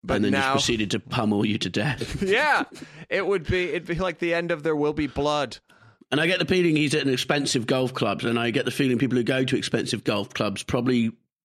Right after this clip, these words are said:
Speaker 2: like, back each other when they kill someone.
Speaker 1: Uh, yeah, but with, uh, with O J, I feel like everyone would be like, "Yeah, yeah, yeah, we,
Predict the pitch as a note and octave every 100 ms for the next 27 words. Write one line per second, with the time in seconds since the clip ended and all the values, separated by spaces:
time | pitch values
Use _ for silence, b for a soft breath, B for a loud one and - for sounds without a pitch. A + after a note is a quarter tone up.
0 | C3 A#2 A2+ - - C3 A#2+ C3 C#3 -
1 | C#3+ D3+ D#3 A#2 G#2 - B2+ C3 - D#3
2 | F3 F3+ _ _ b b b b b b
3 | b _ _ _ _ _ _ - B2 C#3
4 | C#3 C#3+ E3 F#3+ F3+ F#3+ F#3+ C#3 A#2 -
5 | G3 A3 - A3 B3+ B3 F#3+ G3+ F3+ D#3+
6 | D3 - E3 D#3+ D3+ C#3+ D3+ C#3 D3+ D3
7 | C#3+ C3+ C3 A2+ C3+ B2 A#2 A2 _ -
8 | _ _ _ _ _ _ _ _ _ C3
9 | G3 A3+ G#3+ G3+ F3+ D#3+ D3 - - D3+
10 | E3 C#3+